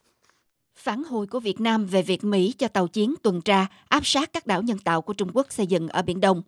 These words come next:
là mềm mỏng, đáng thất vọng, theo nhận định của giới hoạt động xã hội dân sự trong nước. Đáp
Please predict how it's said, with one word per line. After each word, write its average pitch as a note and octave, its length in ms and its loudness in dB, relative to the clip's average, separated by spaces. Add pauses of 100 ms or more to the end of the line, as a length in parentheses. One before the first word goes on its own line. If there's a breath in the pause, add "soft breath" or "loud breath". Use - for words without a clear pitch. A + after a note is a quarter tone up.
(300)
là G#3 200 2
mềm F3 220 0
mỏng, F3 260 0 (200)
đáng G#3+ 340 2
thất C#4 160 -6
vọng, E3+ 220 2 (480 soft breath)
theo B3 120 4
nhận F#3+ 160 0
định F3 240 0
của F3+ 140 -4
giới G3 320 0
hoạt C4 200 -4
động E3+ 220 -2
xã - 140 -4
hội F#3 180 -4
dân F3+ 140 -2
sự D3 320 -2
trong F3 140 0
nước. G3+ 180 4 (1160 soft breath)
Đáp C4+ 180 -2